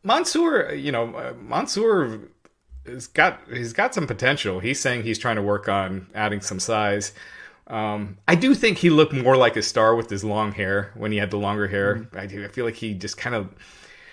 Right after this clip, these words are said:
Speaker 1: it, it takes away some of his charisma with the short hair.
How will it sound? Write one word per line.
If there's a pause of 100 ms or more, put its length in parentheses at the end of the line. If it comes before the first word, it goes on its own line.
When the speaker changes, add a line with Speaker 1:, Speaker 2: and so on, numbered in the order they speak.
(160)
Speaker 1:
it,
it (120)
takes
away
some
of
his
charisma (240)
with
the
short
hair.